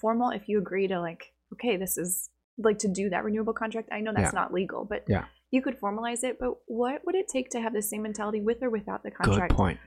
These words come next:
Speaker 1: Like, in seven years, um, maybe we didn't sign this contract, but would you still choose this? Are you getting what you
Speaker 2: That's a
Speaker 1: need?
Speaker 2: good
Speaker 1: Like,
Speaker 2: question.
Speaker 1: do we ask each other that enough in relationships?
Speaker 2: Wow.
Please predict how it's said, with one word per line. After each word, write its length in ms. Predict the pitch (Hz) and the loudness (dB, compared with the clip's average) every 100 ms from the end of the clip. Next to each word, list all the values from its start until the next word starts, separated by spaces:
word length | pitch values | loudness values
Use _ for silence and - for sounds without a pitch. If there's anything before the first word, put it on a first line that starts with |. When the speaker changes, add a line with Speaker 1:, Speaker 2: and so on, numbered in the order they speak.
| - | -2
Speaker 1:
Like, 140 | 262 - | -2 2
in 140 | 247 | 2
seven 340 | 240 240 254 247 | 4 2 2 0
years, 500 | 220 226 262 - - _ _ - | 0 -4 -4 -8 -16 _ _ -6
um, 340 | 202 202 202 - | -4 -2 -4 -2
maybe 160 | 226 226 | 0 4
we 100 | 233 | 2
didn't 220 | 208 - | 0 -6
sign 200 | 208 208 | -4 -4
this 120 | 190 | -4
contract, 520 | - 196 196 226 226 - | -6 -6 -2 -4 -6 -4
but 160 | 208 208 _ _ _ _ - - | -4 -4 _ _ _ _ -18 -2
would 200 | 220 208 | -2 -2
you 100 | 226 | -4
still 260 | - - | -2 -4
choose 340 | - - 220 - | -2 -2 -4 -2
this? 320 | 254 254 - | -4 -2 -6
Are 100 | 214 | -4
you 160 | 202 208 | -2 -2
getting 260 | 214 214 214 | -2 -2 -4
what 200 | 214 - | -6 2
you 60 | |
Speaker 2:
That's 160 | 202 - | 2 4
a 40 | |
Speaker 1:
need? 40 | - | 2
Speaker 2:
good 100 | 175 | 2
Speaker 1:
Like, 40 | |
Speaker 2:
question. 280 | - 226 - | 2 0 0
Speaker 1:
do 120 | 262 | 0
we 200 | 294 311 - | 0 -2 -4
ask 380 | 214 285 - | -6 -6 -8
each 160 | 202 202 | -10 -8
other 220 | 196 196 | -6 -4
that 260 | 190 180 196 | -2 -2 -2
enough 300 | 190 185 185 | -2 -2 -2
in 80 | 180 | -4
relationships? 920 | 175 175 175 - 185 - - - - | -4 -4 -6 -6 -8 -8 -10 -8 -2
Speaker 2:
Wow. 400 | 196 185 185 175 | 4 6 6 2